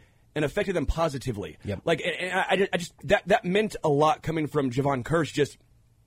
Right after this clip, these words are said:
Speaker 1: not there long.
Speaker 2: A defensive player who was in Philly for four years and missed most of one of them and almost half of another, it seems like. Yeah.
Speaker 1: And, and all he could say were, were, were glowing things, saying, "That's my guy, that's my dude. He still checks up on the family, Christmas cards, all that stuff." I, I just,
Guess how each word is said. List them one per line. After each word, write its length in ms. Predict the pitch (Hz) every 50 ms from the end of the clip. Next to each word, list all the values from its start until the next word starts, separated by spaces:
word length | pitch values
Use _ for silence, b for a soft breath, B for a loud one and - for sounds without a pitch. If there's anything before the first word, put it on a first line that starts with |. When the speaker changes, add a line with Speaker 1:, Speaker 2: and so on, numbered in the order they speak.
| _ _ _ - - -
Speaker 1:
not 240 | 143 160 190 -
there 180 | 202 208 214 196
long. 360 | 170 165 165 160 156 151 151 143
Speaker 2:
A 80 | 151 151
defensive 480 | 147 190 190 156 190 170 143 151 143
player 240 | - 160 143 143 139
who 80 | 147 147
was 140 | 147 135
in 120 | 147 147 143
Philly 300 | - - 147 139 139 131
for 140 | - 131 117
four 240 | - 139 131 127
years 400 | 127 127 131 127 123 123 120 110
and 160 | 117 117 117 123
missed 260 | 135 131 117 - 120
most 380 | 127 127 127 131 131 - -
of 100 | 123 110
one 180 | 107 117 123 127
of 100 | 123 113
them 180 | 120 123 120 113
and 200 | 107 95 123 117
almost 320 | - 120 123 117 110 - -
half 240 | - 110 110 104 -
of 120 | 110 98
another, 300 | 104 104 101 95 95 98
it 100 | 92 -
seems 220 | - 101 98 95
like. 180 | 98 90 90 -
Yeah. 100 | - 101
Speaker 1:
And, 100 | 101 101 - _ -
and 220 | 143 151 165 170 170
all 180 | - 175 185 196
he 80 | 190
could 160 | 180 175 156
say 160 | - - 175 160
were, 200 | 147 143 139 135
were, 180 | 120 139 147 147
were 180 | 147 151 156
glowing 460 | 131 110 131 139 151 165 170 185 170
things, 500 | 139 - 165 165 160 151 147 139 131 120
saying, 280 | - 160 156 147 131 -
"That's 300 | 127 139 160 170 - -
my 160 | 156 160 160 147
guy, 240 | 143 156 151 151
that's 240 | 143 151 156 - -
my 160 | 151 143 143
dude. 420 | 139 117 139 147 147 147 143 143 135
He 220 | 135 127 143 165
still 180 | - - 190 190
checks 300 | 180 - 180 160 - -
up 100 | 165 -
on 120 | 147 131 123
the 80 | 110
family, 420 | - - 180 185 180 170 160 156 147
Christmas 480 | - - 175 165 - - 160 160 -
cards, 400 | - - 156 156 151 151 151 131
all 220 | - - 165 160 147
that 180 | 139 120 -
stuff." 220 | - 139 117 107 139
I, 100 | 143 -
I 80 | 139 151
just, 180 | 143 - -